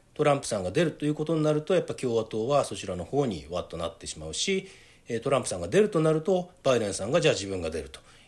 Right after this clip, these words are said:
いうふうな、こういう力学になってしまって、まあ、普通の力学がちょっと働かないというような状況になってるわけですね。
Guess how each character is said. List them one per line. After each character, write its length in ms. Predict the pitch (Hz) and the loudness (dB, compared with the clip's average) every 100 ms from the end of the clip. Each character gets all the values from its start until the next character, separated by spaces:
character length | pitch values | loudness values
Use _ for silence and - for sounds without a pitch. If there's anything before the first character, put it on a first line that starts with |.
| - | -8
い 60 | |
う 80 | 98 | -6
ふ 120 | 98 | -6
う 60 | 90 | -8
な、 180 | 73 - - - | -8 -12 -16 -2
こ 120 | 147 | 2
う 40 | |
い 80 | 156 | 2
う 20 | |
力 200 | 151 156 | 2 2
学 180 | 170 120 | 0 0
に 60 | 95 | -4
な 80 | 90 | -8
っ 40 | |
て 140 | - | -8
し 100 | - | -8
ま 120 | 107 107 | -6 -6
っ 20 | |
て、 260 | - 190 | 2 4
ま 140 | 185 151 | 6 4
あ、 20 | |
普 80 | - | 0
通 140 | 185 | 0
の 100 | 180 | 2
力 200 | 170 185 | 0 0
学 180 | 170 131 | 0 0
が 120 | 202 | 0
ち 60 | 160 | 0
ょ 40 | |
っ 20 | |
と 80 | - | 0
働 320 | 101 104 90 | -2 -2 -4
か 80 | 92 | -4
な 120 | 90 | -4
い 80 | 78 | -4
と 100 | - | -8
い 80 | 80 | -8
う 20 | |
よ 60 | 135 | 0
う 20 | |
な 60 | 175 | 0
状 160 | 101 | 0
況 240 | 90 - 76 | -6 -8 -10
に 120 | - - _ _ | -12 -20 _ _
な 120 | 90 | -6
っ 100 | 76 | -6
て 140 | - 69 | -8 -12
る 80 | - | -12
わ 80 | - | -16
け 80 | |
で 100 | - - | -14 -12
す 100 | 101 | -8
ね。 400 | 135 170 170 | -4 -4 -4